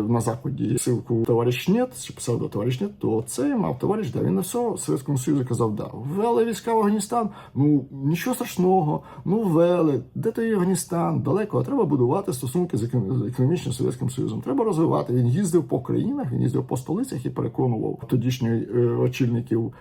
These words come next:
західного світу і європейського передовсім. Тому що тут немає таких великих проблем, що треба зараз трошечки там натиснути, там,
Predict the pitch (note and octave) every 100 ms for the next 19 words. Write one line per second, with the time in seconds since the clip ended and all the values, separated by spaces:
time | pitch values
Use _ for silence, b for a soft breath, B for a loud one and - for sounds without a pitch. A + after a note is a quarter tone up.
0 | - G#2+ B2+ - A2 A2 A#2+ A#3+ - C3
1 | B2 A#2+ B2 - - A2+ G#2+ - A2+ A2
2 | E2+ - B2+ B B - A#3 - F#3 -
3 | C4+ - B3+ B3 A#3+ G3+ F#3+ F#3 G3 -
4 | C#3+ D3 F3+ C#3+ - A#2+ G#2 G#2+ A#2+ C#3+
5 | B2+ - B2+ A3 C#4 A3 D3+ G3 F#3+ F3
6 | - B B B E3+ F3 D#3+ - D3 C3
7 | G3+ F3 F3 - C#3 D3 C#3 A#2+ B2 F3+
8 | F#3